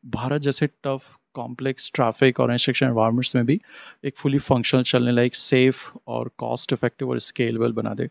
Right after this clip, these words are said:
So, ऑटोनोमस व्हीकल में जैसे, हम, अ, सेंसर्स होते हैं, कैमरास, lidars, radars, जो कि व्हीकल को विजुअल इन्फॉर्मेशन प्रोवाइड करते हैं, उसके आसपास एनवायरनमेंट क्या है। So, जो algorithms उस डेटा को प्रोसेस करके एक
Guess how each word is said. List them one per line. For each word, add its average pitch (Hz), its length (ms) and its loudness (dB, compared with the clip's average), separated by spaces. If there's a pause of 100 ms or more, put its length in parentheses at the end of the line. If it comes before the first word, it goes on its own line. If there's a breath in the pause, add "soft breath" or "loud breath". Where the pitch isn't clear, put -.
(420 loud breath)
So, - 120 -8
ऑटोनोमस 143 680 0
व्हीकल 143 300 2
में 143 120 2
जैसे, 135 460 0 (200)
हम, 113 640 0
अ, 117 500 0
सेंसर्स 135 500 6
होते 131 180 4
हैं, 120 120 2
कैमरास, 113 520 0
lidars, 110 480 0
radars, 113 400 -2 (440 loud breath)
जो 127 160 -4
कि 139 180 0
व्हीकल 127 380 2
को 131 400 4
विजुअल 123 580 4
इन्फॉर्मेशन 120 520 4
प्रोवाइड 110 340 0
करते 113 260 -6
हैं, 117 60 -4
उसके 113 200 -6
आसपास 113 380 -4
एनवायरनमेंट 107 480 -4
क्या 110 100 -6
है। 104 100 -8 (560 soft breath)
So, - 100 -10
जो 151 180 -2
algorithms 143 500 -2
उस 143 140 -2
डेटा 127 240 4
को 127 140 0
प्रोसेस 120 380 -4
करके 117 460 0
एक 120 80 -4